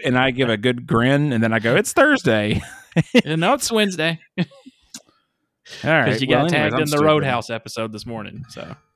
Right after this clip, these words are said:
Speaker 1: Oh, dude, chug, chug, Roadhouse. Let me tell you, everybody, watch Roadhouse.
Speaker 2: Nope, don't. Um,
Speaker 1: <laughs>
Speaker 2: if you have a suggestion for a movie we should cover, you can send that to second take movies pod at gmail dot com,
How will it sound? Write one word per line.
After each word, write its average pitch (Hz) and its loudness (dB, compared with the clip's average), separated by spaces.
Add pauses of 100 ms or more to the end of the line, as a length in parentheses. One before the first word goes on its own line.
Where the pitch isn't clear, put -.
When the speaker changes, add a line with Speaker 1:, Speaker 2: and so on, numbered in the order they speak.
Speaker 1:
Oh, 107 4
dude, 104 0
chug, 120 4
chug, 127 4
Roadhouse. 110 4
Let 175 2
me 196 2
tell 220 4
you, 202 6
everybody, 151 6
watch 160 4
Roadhouse. 151 4 (220)
Speaker 2:
Nope, 131 -4
don't. 123 -4 (300)
Um, 131 -4 (220)
Speaker 1:
<laughs> - -2 (1160)
Speaker 2:
if 165 -4
you 196 0
have 190 -2
a 175 -4
suggestion 120 -6
for 117 -8
a 113 -8
movie 113 -8
we 110 -8
should 117 -18
cover, 107 -10
you 110 -10
can 113 -16
send 110 -12
that 110 -12
to - -20
second - -12
take - -10
movies 113 -10
pod 107 -14
at - -18
gmail 101 -16
dot 98 -20
com, 165 -4